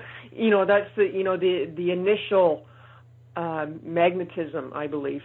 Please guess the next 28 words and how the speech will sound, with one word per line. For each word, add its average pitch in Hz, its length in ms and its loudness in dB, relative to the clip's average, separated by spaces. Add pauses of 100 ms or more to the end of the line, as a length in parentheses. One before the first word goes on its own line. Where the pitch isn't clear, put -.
for 151 140 -6 (120)
some, 165 260 2 (420)
for 160 100 -6 (100)
some 156 200 -2
people. - 420 -10 (680)
Um, 151 560 -4
and 156 220 -2
he 151 240 -4
kinda 147 280 -2 (140)
tends 143 220 -4 (140)
to - 160 -8 (240)
reel 151 380 2
them 147 180 -2
in 143 160 -2
that 156 220 -4
way. 139 200 -2 (320)
Of - 120 0
course, - 140 0
I 160 120 4
don't 156 180 0
mean 151 160 -4
maliciously, 139 600 -4
but 226 140 2
you 220 140 4
know 147 80 0
what 127 160 -6
I 123 60 -12
mean. 123 220 -14